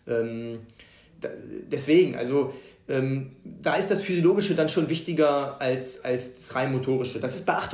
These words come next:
Meter etwas anders, ja. Da, da sind einfach viel, viel höhere Geschwindigkeiten notwendig. Daher, daher sind natürlich diese Komponenten der Unterdistanz viel, viel wichtiger. Aber fünfzehn Meter ist einfach die Physiologie,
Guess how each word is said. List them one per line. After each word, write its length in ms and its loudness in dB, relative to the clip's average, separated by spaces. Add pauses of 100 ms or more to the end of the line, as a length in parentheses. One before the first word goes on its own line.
Meter 200 2
etwas 240 -2
anders, 340 -4
ja. 220 -4
Da, 480 -2 (340)
da 140 0
sind 160 -2
einfach 180 -6
viel, 200 -2
viel 180 0
höhere 180 2
Geschwindigkeiten 680 -2
notwendig. 460 -4
Daher, 540 0
daher 480 2
sind 140 -6
natürlich 360 -6
diese 420 -2
Komponenten 760 -4
der 100 0
Unterdistanz 480 -6
viel, 220 -6
viel 240 -4
wichtiger. 560 -4 (460)
Aber 160 -4
fünfzehn 400 -4
Meter 460 -4 (420)
ist 200 -4
einfach 240 -6
die 140 -12
Physiologie, 840 -4